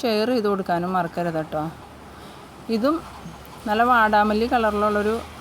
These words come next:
അടിപൊളി ഭംഗിയുള്ള സാരി കേട്ടോ. ഇനി നമുക്ക് ഇതിൻ്റെ ബോർഡറാണ് ഈ കാണുന്നത്. ബോർഡറിൽ ത്രെഡ് വർക്കാണ് വരുന്നത്. ലൈറ്റ് കളറും ഡാർക്ക് കളറും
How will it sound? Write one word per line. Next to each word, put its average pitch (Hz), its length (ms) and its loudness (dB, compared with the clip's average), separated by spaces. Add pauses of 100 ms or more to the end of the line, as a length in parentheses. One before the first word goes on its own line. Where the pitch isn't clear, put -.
അടിപൊളി 220 380 2
ഭംഗിയുള്ള 196 400 0
സാരി 180 300 0
കേട്ടോ. 165 240 -4 (1500)
ഇനി 220 180 -4
നമുക്ക് 220 320 2 (200)
ഇതിൻ്റെ 220 300 2
ബോർഡറാണ് 220 580 4
ഈ 214 100 -8
കാണുന്നത്. 190 420 2 (440)
ബോർഡറിൽ 208 420 2
ത്രെഡ് 208 280 0
വർക്കാണ് 220 420 2
വരുന്നത്. 185 400 0 (760)
ലൈറ്റ് 214 320 4
കളറും 247 440 4
ഡാർക്ക് 202 360 4
കളറും 226 340 0